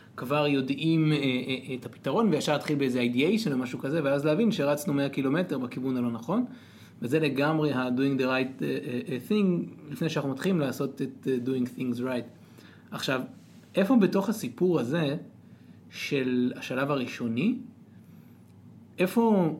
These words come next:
מגיעה, או, או מגיע הסיפור של כלכלה התנהגותית מבחינתך?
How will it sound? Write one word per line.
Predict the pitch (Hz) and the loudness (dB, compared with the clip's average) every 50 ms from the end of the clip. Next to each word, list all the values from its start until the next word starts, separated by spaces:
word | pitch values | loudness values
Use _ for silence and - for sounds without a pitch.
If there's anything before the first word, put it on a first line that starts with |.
| - - - | -10 -10 -6
מגיעה, | 147 139 135 135 135 127 120 127 135 135 139 139 139 139 135 135 135 135 135 135 - - - - - - - | -2 0 2 2 2 2 2 2 0 0 0 -2 -2 0 0 -2 -2 -4 -6 -10 -14 -20 -20 -20 -20 -14 -8
או, | - 135 131 135 143 | -6 -4 -4 -2 -2
או | 139 | -2
מגיע | 131 135 127 123 123 139 143 139 135 135 131 | -2 -2 -2 0 0 2 2 2 0 -2 -4
הסיפור | - 127 127 123 123 123 - - 123 - 135 131 120 | -4 -4 -4 -4 -4 -6 -8 -12 -10 -8 -6 -6 -6
של | - - 127 123 120 120 - | -6 -6 -6 -6 -6 -6 -8
כלכלה | - 117 117 - 123 120 | -8 -10 -8 -6 -6 -4
התנהגותית | 120 120 117 127 123 117 117 113 113 113 - - 120 - - - - - - - - - - - - - - - - - - - - - | -4 -4 -4 -4 -6 -6 -6 -8 -10 -8 -8 -8 -8 -8 -10 -16 -20 -20 -20 -20 -20 -20 -20 -20 -20 -20 -20 -20 -20 -20 -20 -18 -10 -10
מבחינתך? | 123 117 - - 120 117 113 - - 120 | -10 -8 -6 -6 -6 -8 -8 -10 -12 -12